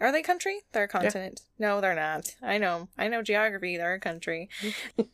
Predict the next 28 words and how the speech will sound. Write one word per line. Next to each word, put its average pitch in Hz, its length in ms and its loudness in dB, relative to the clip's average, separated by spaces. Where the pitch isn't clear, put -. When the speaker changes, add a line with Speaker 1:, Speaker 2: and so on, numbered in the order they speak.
Speaker 1:
So 277 560 12
they 302 460 8
were 359 180 4
being 339 220 6
pretty 302 280 4
aggressive 269 520 8
towards 226 240 6
other 214 220 8
countries, 277 520 2
especially 269 600 4
China, 202 500 6
because, 202 640 4
uh, 190 360 6
the 208 140 0
Japanese 233 420 6
government 214 540 6
thought 202 360 6
that 202 460 6
the - 160 4
only 302 240 8
way 311 160 8
to 269 80 4
solve 247 260 8
their 233 240 8
economic 233 600 4
and 226 120 4
demographic 220 560 4
problems 269 720 6